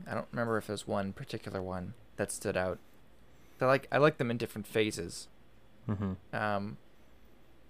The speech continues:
Speaker 1: and then Falcon and the Winter Soldier. Well, we did, we have disagreements, but I think it was, was it episode five that I really dug?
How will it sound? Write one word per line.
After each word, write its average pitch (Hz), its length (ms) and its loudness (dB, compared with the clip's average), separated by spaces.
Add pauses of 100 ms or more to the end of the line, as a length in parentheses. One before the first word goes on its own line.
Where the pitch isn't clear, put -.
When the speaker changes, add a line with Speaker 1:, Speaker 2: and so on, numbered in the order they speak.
Speaker 1:
and 120 180 0
then 110 380 0 (1300)
Falcon 120 300 6
and 117 40 4
the 110 40 2
Winter 110 180 2
Soldier. 107 460 4 (560)
Well, 92 220 2 (100)
we - 100 -6
did, 120 140 -2 (100)
we 131 220 2 (540)
have 117 200 6
disagreements, 131 600 2
but - 120 0
I 110 120 8
think 113 160 -2
it 101 60 -2
was, - 180 -4
was 139 220 0
it - 80 0
episode - 320 0
five 127 280 6
that 139 100 0
I 131 40 4
really 143 260 2
dug? 147 240 2